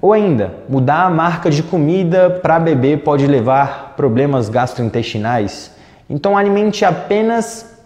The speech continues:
uma marca ou um tipo de comida pro seu filho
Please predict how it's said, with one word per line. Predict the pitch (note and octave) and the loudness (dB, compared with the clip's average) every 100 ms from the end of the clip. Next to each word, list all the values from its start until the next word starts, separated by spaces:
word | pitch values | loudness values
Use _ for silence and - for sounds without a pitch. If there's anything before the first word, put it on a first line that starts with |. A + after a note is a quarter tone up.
| - G3+ | -8 -2
uma | A#3+ B3+ | 0 0
marca | G#3 B2+ A#2+ - D#3+ - - | 2 0 0 -2 -4 -4 -2
ou | F3+ | 0
um | G3+ | 0
tipo | - - E3+ F3 | -2 -4 -2 0
de | D#3+ | 0
comida | E3+ F3+ B2+ A#2+ | 0 0 2 0
pro | A#2 | -2
seu | B2+ - C3+ B2+ | -4 -2 -4 -4
filho | - E3+ E3+ F3 | -6 0 0 0